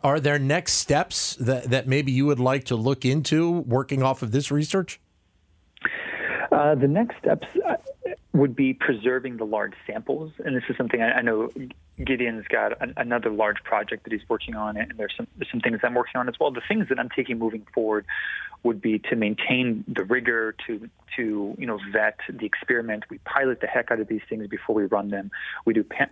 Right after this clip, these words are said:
Speaker 2: power analysis on the sample size and make sure that we're, we're set up for success. And success isn't that we show a result. You know, um, in terms of autism specifically, I can't say that that's, you know, right down my, my professional alleyway of, of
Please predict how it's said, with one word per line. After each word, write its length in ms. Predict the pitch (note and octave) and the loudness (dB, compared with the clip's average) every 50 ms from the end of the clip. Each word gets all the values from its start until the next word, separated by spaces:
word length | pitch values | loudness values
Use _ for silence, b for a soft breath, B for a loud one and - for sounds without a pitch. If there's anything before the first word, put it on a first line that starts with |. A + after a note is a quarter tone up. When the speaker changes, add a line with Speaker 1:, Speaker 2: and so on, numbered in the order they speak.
| _ - | _ -6
Speaker 2:
power 220 | - A#2+ A#2 A#2 | -2 0 0 2
analysis 440 | A#2 A2+ G#2+ G#2+ G#2+ G#2 - A2 - - | 2 2 2 2 0 0 0 -2 -2 -2
on 120 | A#2 G#2 | -2 -2
the 80 | G2+ - - | -2 -2 -2
sample 220 | G#2+ G2+ - A2 - | -2 -2 -2 0 2
size 140 | C3 A#2+ | 2 2
and 100 | G#2+ A#2 | 2 0
make 120 | G#2+ G2+ - | -2 -4 -2
sure 160 | - - A2 | 0 2 2
that 100 | A2 - | 2 2
we're, 180 | A#2 A2 G#2 G2+ - - | 2 2 2 0 -2 -4
we're 140 | B2 A2+ G#2 - - | -4 -2 -2 0 0
set 120 | - A#2 A2 | 2 2 2
up 100 | A2+ - | 0 -2
for 100 | - A#2+ | -2 -4
success. 460 | - - B2 - - - A2 G#2+ A2 - - | -4 -4 -8 -6 -2 0 0 0 0 0 -2
And 120 | A2+ G#2+ - | -4 -2 -4
success 300 | - - - - C3 - - - - | -8 -2 0 0 0 0 -2 -2 0
isn't 280 | D3+ C#3+ C#3+ B2+ - - | 2 2 2 2 0 0
that 100 | A#2+ A2+ | -2 -2
we 100 | A2+ A2+ | -2 -2
show 160 | - - A#2+ | 0 0 2
a 60 | G#2+ | 2
result. 400 | G2+ G2 F#2 A2 G#2+ A2+ D3 - _ B B B B B B B B B B | 0 0 0 0 0 0 0 -4 _ B B B B B B B B B B
You 100 | B D3 | B 0
know, 100 | C#3+ - - _ _ - | 0 0 -2 _ _ 0
um, 300 | D3 B2+ B2+ B2+ A#2+ - | 0 2 2 0 0 2
in 100 | - C3+ | 0 2
terms 200 | - - F3+ C3+ | 2 2 2 4
of 60 | A#2 A#2+ | 4 4
autism 500 | A#2+ B2 B2+ - - B2+ A#2 A#2+ A2+ - | 2 2 2 2 0 0 0 0 -2 -2
specifically, 640 | - B2 A2 - - A#2+ B2 B2 - - C3 A2+ | -2 -2 0 0 0 0 0 0 0 0 0 0
I 100 | A#2 A#2+ | 0 -2
can't 280 | A2+ - - B2+ A2+ - - - | -4 -4 -2 -2 -2 -2 0 2
say 100 | A#2+ A#2 | 2 4
that 120 | G#2+ G2+ - | 4 4 2
that's, 200 | G#2+ G2+ - _ - | 2 0 -2 _ -10
you 120 | - B2+ | -6 -4
know, 100 | A2 G#2 - | -4 0 2
right 160 | A2+ A2 G#2+ | 2 0 2
down 340 | - A#2 G#2+ G2+ G2+ G2 F#2 - | 0 0 0 0 -2 -6 -6 -4
my, 200 | - A2 G#2 G2 _ - | -2 -2 -2 -2 _ -2
my 100 | A#2+ A2 | -2 -2
professional 480 | - A#2 - A2+ G2+ - - G#2 G#2 | -2 0 0 0 0 0 0 0 2
alleyway 500 | G#2+ G#2+ G#2+ G#2+ G#2+ G#2 G#2 G#2 G2+ G#2 | 2 2 4 4 4 4 4 4 2 2
of, 160 | A#2+ A#2 - - - | 0 0 -2 -6 -8
of 80 | A2+ | -8